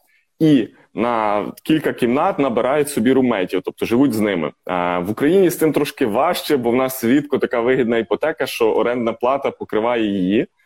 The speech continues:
Але ви можете нас дивитися з різних країн світу, і, може, в вашій країні це має сенс. В Україні, натомість, не завжди вам вийде там в дев'ятнадцять чи двадцять взяти круту вигідну іпотеку, але ви можете знімати в оренду житло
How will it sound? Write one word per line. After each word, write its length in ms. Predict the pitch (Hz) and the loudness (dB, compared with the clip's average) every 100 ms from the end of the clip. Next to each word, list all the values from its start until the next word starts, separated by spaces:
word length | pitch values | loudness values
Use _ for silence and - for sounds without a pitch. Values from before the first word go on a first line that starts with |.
| _ _ | _ _
Але 340 | 117 120 131 92 | -4 0 2 0
ви 180 | 90 117 | 0 0
можете 260 | 120 120 | 0 0
нас 120 | 113 104 | -2 2
дивитися 320 | 113 131 107 | 0 0 0
з 60 | |
різних 240 | 120 127 117 | 0 0 -2
країн 240 | - 117 | 0 0
світу, 280 | - 156 147 | 0 0 0
і, 40 | |
може, 200 | 107 120 | 0 0
в 40 | 110 | 0
вашій 240 | 135 131 | 0 -4
країні 260 | - 127 123 | -2 0 0
це 140 | - | 0
має 180 | 113 107 | -2 -2
сенс. 360 | - 80 - - | -4 -6 -8 -6
В 100 | 101 | -4
Україні, 600 | 117 131 139 220 196 175 - _ | -2 0 2 2 2 -2 -6 _
натомість, 440 | 113 110 127 92 113 | -4 -2 -2 -2 -2
не 80 | 120 | 0
завжди 260 | 143 143 | 2 2
вам 160 | 151 127 | 2 2
вийде 260 | 131 117 | 2 2
там 340 | 110 113 98 85 - - - | 0 -2 -4 -8 -16 -20 -8
в 40 | |
дев'ятнадцять 580 | 110 123 127 143 139 123 | 0 0 0 -2 -2 -2
чи 80 | 120 | -2
двадцять 480 | 107 131 131 113 - _ _ - | 0 0 0 -4 -6 _ _ -8
взяти 340 | 104 135 123 | -4 -2 -2
круту 420 | 104 120 113 127 | -4 -6 0 2
вигідну 300 | 113 120 110 | 2 2 0
іпотеку, 420 | - - 170 190 - | -2 -2 -4 -2 0
але 320 | 113 113 90 _ _ - | 2 0 -2 _ _ -2
ви 80 | |
можете 340 | 120 151 147 117 | 0 0 0 -2
знімати 520 | 110 123 127 139 120 | 0 2 0 0 0
в 80 | 104 | 0
оренду 400 | 107 113 101 98 | 0 0 0 -2
житло 520 | 92 - 117 165 - | -2 -2 0 0 -2